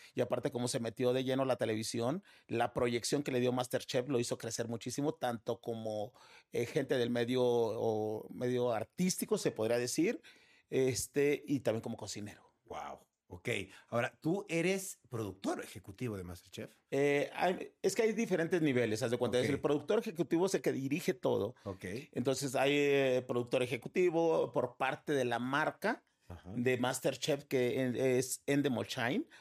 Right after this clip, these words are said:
Speaker 1: Hay
Speaker 2: Ujú.
Speaker 1: otro productor por parte de Azteca, que es quien compra el, el, el producto ya terminado.
Speaker 2: Claro.
Speaker 1: Y dentro de eso está, eh, que estoy yo, que soy el productor gastronómico. O sea, todo lo que tenga que ver con gastronomía, desde los retos,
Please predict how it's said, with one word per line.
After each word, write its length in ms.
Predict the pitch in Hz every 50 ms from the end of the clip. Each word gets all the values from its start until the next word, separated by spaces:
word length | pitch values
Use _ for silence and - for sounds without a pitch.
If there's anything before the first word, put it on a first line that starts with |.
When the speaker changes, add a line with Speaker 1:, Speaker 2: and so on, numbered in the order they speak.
| - - 107
Speaker 1:
Hay 120 | 107 123 135
Speaker 2:
Ujú. 40 | 123
Speaker 1:
otro 160 | 151 170 160
productor 360 | - 135 127 127 127 - 123 113
por 200 | - 131 - -
parte 240 | 120 123 - 135
de 80 | 120 107
Azteca, 400 | 104 - - 131 123 - - 165
que 100 | - -
es 120 | 117 - -
quien 120 | 127 120
compra 360 | - - 117 113 - 120 123
el, 140 | 117 110 101
el, 340 | - 110 110 107 104 104 104 98 -
el 120 | 107 104
producto 440 | - 104 104 104 123 127 - - 120
ya 100 | 117 110
terminado. 720 | - 120 - 113 113 117 117 123 135 156 196 233 247 - - - - - -
Speaker 2:
Claro. 160 | 85 123 143
Speaker 1:
Y 20 |
dentro 400 | 143 147 139 135 - 151 135 135
de 140 | 143 151 160
eso 320 | 170 - 233 233 226 -
está, 540 | - 139 131 - - 135 131 135 147 156 151 - - - - _ _ -
eh, 160 | - - - 123
que 80 | 143
estoy 240 | 135 - 160 139 139
yo, 160 | 127 139 151 -
que 100 | 165 -
soy 100 | 147 127
el 80 | 131 -
productor 340 | 127 117 110 - - 120 113
gastronómico. 640 | 120 120 - - 120 113 117 117 113 104 98 - 113
O 100 | 104 -
sea, 140 | - 135 120 - _ _
todo 200 | - 190 190 196
lo 100 | 185 185
que 80 | 165 139
tenga 220 | - 147 147 143
que 80 | 143 135
ver 100 | 135 123
con 140 | 135 131
gastronomía, 800 | 127 113 113 - - 117 113 113 110 113 123 127 131 131 131 127
desde 260 | 123 117 110 101 113 107
los 160 | 110 110 110
retos, 640 | 117 123 127 127 123 123 - 123 117 120 123 123